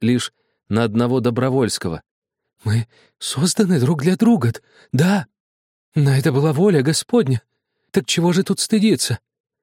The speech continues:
И мне не совестно перед целым светом. А если тебе кажется неприличным такое поведение, я смогу принять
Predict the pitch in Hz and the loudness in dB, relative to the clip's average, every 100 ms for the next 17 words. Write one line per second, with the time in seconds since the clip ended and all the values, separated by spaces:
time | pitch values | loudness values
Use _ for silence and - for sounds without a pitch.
0 | _ _ 127 131 131 131 127 - 147 151 | _ _ -2 0 0 0 -4 -2 -2 -2
1 | - 196 165 143 - 151 151 - 123 143 | -2 -2 0 -2 -2 0 0 -2 -4 -2
2 | 185 _ _ _ _ _ _ - 85 92 | -4 _ _ _ _ _ _ -12 -8 -6
3 | 90 - 113 113 90 107 131 - 165 131 | -8 -6 -4 -4 -4 -4 -6 -4 -2 0
4 | 143 160 196 - 139 127 147 156 156 139 | 0 0 -2 -2 -4 -2 -4 -2 -2 0
5 | 147 135 165 196 147 117 151 - _ _ | 0 0 0 0 0 0 -4 -6 _ _
6 | _ _ - - 107 143 - 156 143 185 | _ _ -10 -8 -2 -2 0 0 2 0